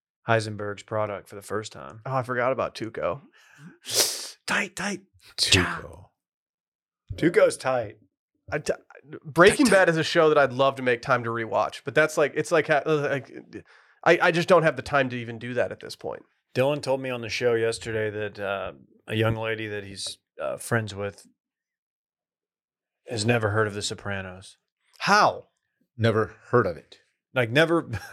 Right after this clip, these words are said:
Speaker 2: No.
Speaker 1: She's
Speaker 3: We, we
Speaker 1: in
Speaker 3: were
Speaker 1: her
Speaker 3: talking,
Speaker 1: thirties.
Speaker 3: we were talking, like, best shows ever, like, our favorite shows ever. And I said, I gave her mine. I said, "Caveat, I haven't seen Sopranos yet, so I can't weigh in on that one." She's like, "Don't know what that is. Never
Speaker 2: Like,
Speaker 3: heard."
Speaker 2: she thinks it's about people that sing.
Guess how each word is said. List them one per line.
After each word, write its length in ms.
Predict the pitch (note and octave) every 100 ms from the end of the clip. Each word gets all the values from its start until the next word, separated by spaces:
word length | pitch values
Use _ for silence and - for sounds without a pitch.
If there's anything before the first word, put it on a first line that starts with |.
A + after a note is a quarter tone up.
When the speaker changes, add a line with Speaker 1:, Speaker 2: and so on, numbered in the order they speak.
| G#2 - - -
Speaker 2:
No. 460 | - F3 D3 G#2+ G#2+ - - -
Speaker 1:
She's 180 | - -
Speaker 3:
We, 60 |
we 40 | -
Speaker 1:
in 60 |
Speaker 3:
were 60 | G#3
Speaker 1:
her 40 |
Speaker 3:
talking, 260 | D#3 E3+ F#3 C3+
Speaker 1:
thirties. 240 | G2+ - B2+
Speaker 3:
we 60 |
were 80 | C#3
talking, 340 | D3+ C#3 B2
like, 240 | A2 G#2 - _ _ _
best 220 | - A2
shows 320 | - A2 F#2+ F#2+
ever, 380 | G2 E2+ D#2+ F2
like, 160 | F2
our 80 | F2+
favorite 300 | - F#2+ E2
shows 240 | G2+ E2+ E2+
ever. 140 | D#2+
And 100 | E2+
I 40 |
said, 260 | E2 F2 D#2+ - _ -
I 60 |
gave 160 | G2+ B2
her 100 | A2
mine. 200 | G#2+ G#2+
I 20 |
said, 260 | F#2+ F#2 -
"Caveat, 520 | - B2+ A2+ G#2+ F#2
I 20 |
haven't 280 | G2+ G#2+ G#2
seen 180 | - G#2+
Sopranos 500 | G2+ F2 A#2+ G2 F2+
yet, 180 | E2+ D2+
so 120 | E2+
I 60 | F2
can't 260 | F#2 E2+
weigh 140 | F2 F2
in 80 |
on 80 | D#2+
that 180 | E2 E2
one." 140 | D2+
She's 200 | D2 F2
like, 140 | D#2+ - _ _ _
"Don't 160 | G2 F#2
know 120 | F2+
what 120 | E2
that 160 | C#2 C2+
is. 140 | - -
Never 180 | F2+ -
Speaker 2:
Like, 120 | C#3+
Speaker 3:
heard." 60 | -
Speaker 2:
she 160 | E3+
thinks 240 | E3 E3+ -
it's 80 | -
about 320 | C3 C3 -
people 240 | C#3 C3
that 120 | A#2
sing. 380 | - - - -